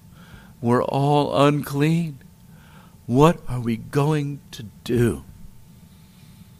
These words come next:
Come to the great high priest who shed his blood, who touched the unclean,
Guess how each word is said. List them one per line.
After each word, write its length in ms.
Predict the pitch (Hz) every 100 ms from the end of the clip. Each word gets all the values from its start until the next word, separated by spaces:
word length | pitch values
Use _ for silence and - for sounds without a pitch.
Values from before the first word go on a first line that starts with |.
| - -
Come 600 | - 135 160 185 202 202 -
to 100 | -
the 100 | 127
great 420 | 113 101 139 156 147
high 300 | 123 135 143
priest 640 | - 123 123 - - - - - - - -
who 160 | 131
shed 460 | 110 - 160 165 151
his 260 | 123 120
blood, 480 | 90 113 131 147 143 - - - -
who 160 | - 135
touched 400 | - 165 175 -
the 140 | 131
unclean, 680 | 120 117 107 135 135 131 131